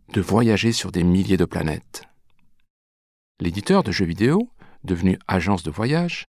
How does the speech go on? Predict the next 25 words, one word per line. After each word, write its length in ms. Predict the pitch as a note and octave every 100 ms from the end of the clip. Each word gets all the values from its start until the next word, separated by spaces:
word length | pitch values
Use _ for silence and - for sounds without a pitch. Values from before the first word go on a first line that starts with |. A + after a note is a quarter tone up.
| _ _ -
va 140 | -
pouvoir 380 | - A#2 C3 G#2
réaliser 520 | - F#2+ G#2 F2 F2+
vos 120 | E2 D#2
rêves. 440 | - - - - - - - - - - - _ -
Que 80 | -
ce 100 | F2+
soit 220 | - G#2
dans 100 | F2
le 100 | E2+
passé, 520 | - G2+ - E3 F#3+ - - - -
le 120 | E2+
présent 500 | - G#2 G2 A#2 B2+ - _ -
ou 80 | F#2+
le 80 | E2+
futur, 680 | - - - E3+ F#3 - - - - - -
Ubisoft 640 | G#2+ A#2+ - G3 - -
souhaite 320 | - - B2 -
répondre 720 | - A#2+ A#2 C3+ D#3 C#3+ -
à 80 | F2+
vos 180 | F#2 G#2+
attentes 320 | - B2 G#2+
les 100 | D#2+
plus 120 | E2
folles. 560 | - F2 D#2+ - -